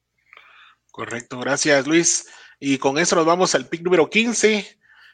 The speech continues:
el tan esperado pick de los New England Patriots, eh, otro secreto a voces,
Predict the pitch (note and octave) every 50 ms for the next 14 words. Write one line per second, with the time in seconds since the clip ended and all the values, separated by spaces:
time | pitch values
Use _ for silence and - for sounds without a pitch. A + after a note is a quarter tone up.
0 | _ _ - B2+ B2+ B2 B2 A#2 G#2+ - C3 C3 C3 - - C3+ B2+ C#3 D3+ D#3
1 | D3 - - A#3+ F3+ - - D#3+ C#3 C3+ C3 B2+ B2+ C3+ D3 D#3+ D3+ D#3+ C#3+ B2+
2 | B2 - - F#3 G3+ G3 - G#3 G3+ G3+ G3 - - - - C3+ B2 B2 B2 A#2+
3 | A#2+ B2 G#2+ C#3 D3 C#3+ D3+ D3+ - C3+ - - C#3+ D3 D3 D3+ C#3 D3+ F#3 A3+
4 | A3 - - G#3 G3 - - -